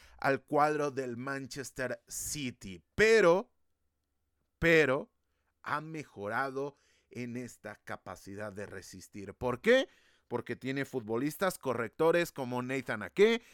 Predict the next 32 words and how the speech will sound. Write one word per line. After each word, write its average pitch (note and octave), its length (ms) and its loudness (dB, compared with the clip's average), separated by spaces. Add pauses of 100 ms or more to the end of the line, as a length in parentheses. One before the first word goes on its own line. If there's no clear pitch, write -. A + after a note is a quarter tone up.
(140)
Si - 200 -10
pu-, C3 260 -8
si B2+ 240 -6
puede F#3+ 640 6
o C#3+ 200 6
va D#3+ 180 6
a G3 40 4
jugar C3 640 4 (320)
el B2+ 180 -4
caso C3 380 -2
de G#2+ 100 -4
Kai B2+ 180 0
Walker, C#3 440 -2
también B2 480 -8
puede C3 320 -4
significar A2+ 880 2 (340)
un D3 220 -8
corrector C#3+ 840 4 (220)
de B2+ 180 -2
recorridos, E3+ 960 0 (140)
un C#3+ 180 -10
corrector C#3 720 -2
de D3 120 -4
errores E3+ 600 4 (320)
y E3 160 -2
un G#3 320 -2
futbolista D#3 680 -2
que - 140 -12
puede D#3+ 280 2
evitar D3 480 2 (280)
las B2 260 2
transiciones, C#3 880 -4